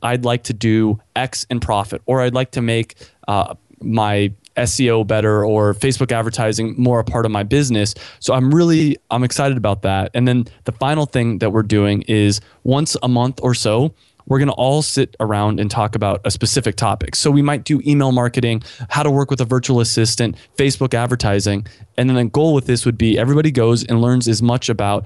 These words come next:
let's say, email marketing as they can. We come back together as five, six e-commerce entrepreneurs and all share our tips, tricks, and strategies.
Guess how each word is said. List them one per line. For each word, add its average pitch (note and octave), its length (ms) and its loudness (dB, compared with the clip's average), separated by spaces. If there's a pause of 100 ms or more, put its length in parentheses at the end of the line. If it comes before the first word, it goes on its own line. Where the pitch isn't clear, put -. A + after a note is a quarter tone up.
(120)
let's B2 140 -2
say, C3 100 0
email C3 300 2
marketing A2+ 380 0
as G2+ 80 0
they G#2 100 0
can. D3 400 0 (180)
We D3+ 80 2
come E3 220 0
back C#3+ 220 -4
together A2 500 0 (180)
as G#2+ 180 -2
five, A#2 380 -2
six - 460 -2 (160)
e-commerce B2+ 480 0
entrepreneurs G#2+ 560 0
and A#2 120 -2
all A2+ 120 2
share A2+ 440 0 (380)
our A#2 80 0
tips, A#2 420 -4
tricks, - 380 -4
and G#2+ 140 -4
strategies. G#2 760 -2